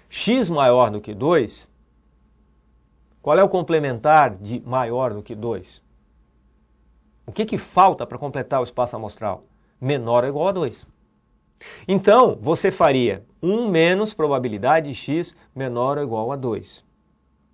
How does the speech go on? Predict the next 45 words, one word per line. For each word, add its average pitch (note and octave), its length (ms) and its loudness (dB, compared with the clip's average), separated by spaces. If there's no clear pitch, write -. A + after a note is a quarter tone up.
Certo? - 340 -8
Então, F3+ 200 -2
você G3 200 -4
tem F3 140 -2
o E3 60 -6
resultado D3 500 0
aqui C3+ 240 -6
disponível, D3+ 640 -4
né? A#2 180 -10
Um G3+ 240 -4
menos D#3 340 -4
probabilidade C3 560 -6
de - 60 -16
x C3+ 120 -8
menor B2 180 -6
ou B2 60 -4
igual C3+ 180 -6
a - 20 -8
dois. G#2+ 180 -8
Bom, D3 180 0
aí A2 140 -2
dá D#3+ 160 4
para G#3 100 0
resolver. G#3 460 0
Como F3 160 2
é G#3 40 4
que G3+ 80 -4
ficaria? B2 480 0
Ficaria D3 340 2
dessa C#3 240 0
forma G3+ 300 2
aqui, F#3+ 200 0
ó, A2 160 -2
um F#3 240 0
menos. C#3 480 0
O E3 80 -4
que C#4 200 -2
que A3+ 120 0
é G#3+ 80 6
x G3+ 280 -4
menor D#3 280 0
ou C#3+ 60 0
igual C3+ 160 0
a G#2+ 40 2
dois? G#2+ 420 -6